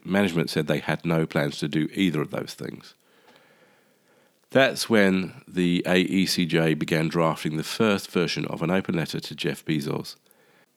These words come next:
That led to Shipment Zero, which commits Amazon to making fifty percent of its shipments net zero carbon by twenty thirty. Shipment Zero only applies to the emissions associated with delivering packages,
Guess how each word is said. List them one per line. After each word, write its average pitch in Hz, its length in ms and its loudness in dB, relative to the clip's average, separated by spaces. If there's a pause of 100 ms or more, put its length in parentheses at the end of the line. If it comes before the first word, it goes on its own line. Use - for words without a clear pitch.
That 107 240 4
led 92 380 4 (140)
to 80 440 2 (260)
Shipment - 540 -2
Zero, 82 420 2
which 78 220 -6
commits 87 360 -2
Amazon 85 600 0 (960)
to - 100 -8
making 85 360 -2
fifty 131 360 0
percent 92 360 -2
of 80 180 0
its 73 120 0
shipments - 520 -2
net - 380 -2 (280)
zero 76 380 -2
carbon 71 460 -2
by 71 240 -2
twenty 67 340 -10
thirty. - 480 -6 (480)
Shipment 123 380 2
Zero 98 420 4
only 98 240 4
applies 80 420 2
to - 120 -2
the 80 80 2
emissions 80 420 -2
associated 78 640 -2
with 69 160 -6
delivering 80 400 -2
packages, 82 580 -2